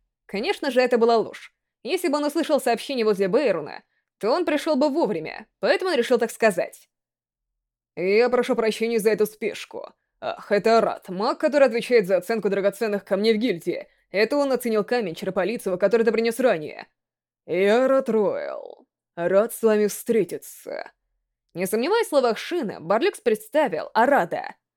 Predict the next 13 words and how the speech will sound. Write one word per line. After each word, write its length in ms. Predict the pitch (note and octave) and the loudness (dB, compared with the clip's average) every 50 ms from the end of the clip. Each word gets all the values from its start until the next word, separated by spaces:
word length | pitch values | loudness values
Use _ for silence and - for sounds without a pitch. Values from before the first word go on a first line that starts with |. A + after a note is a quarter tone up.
| _ _ _ _ _ _ _ _ _ _ _ | _ _ _ _ _ _ _ _ _ _ _
Независимо 540 | - F#3 F#3+ F#3 B3 F#4 F#4 - D#4+ C#4+ C4 | -6 -4 0 2 2 2 2 0 -2 -2 0
от 60 | - | 0
того, 200 | - A#3+ B3 B3+ | 2 2 2 0
сколько 320 | B3+ - F#4+ G4 - E4 | 0 -2 -4 -2 -2 -2
филиалов 460 | - - A3+ A3+ A#3 C4 B3 A#3+ A3+ G#3+ | -2 0 0 2 2 2 4 2 4 4
было 160 | A3+ A3 G#3+ | 4 2 2
в 40 | - | 2
каждой 300 | - A3 G3+ F#3 G3 F#3+ | -2 -2 -2 -2 -6 -8
стране, 400 | - - F#3+ E3+ F3+ A#3+ B3+ A3+ | -8 -6 -6 -4 -4 -2 -2 -2
они 140 | A#3+ A#3+ | -2 0
не 80 | A#3+ A#3+ | 0 0
могли 240 | A#3 B3 A#3+ C#4+ D4 | 0 0 2 0 0
проверить, 640 | A3+ G#3 F#3 E3+ F#3 A#3 C4+ G#3+ D#3 - - - - | 0 0 0 0 0 0 0 -2 -2 -4 -10 -18 -20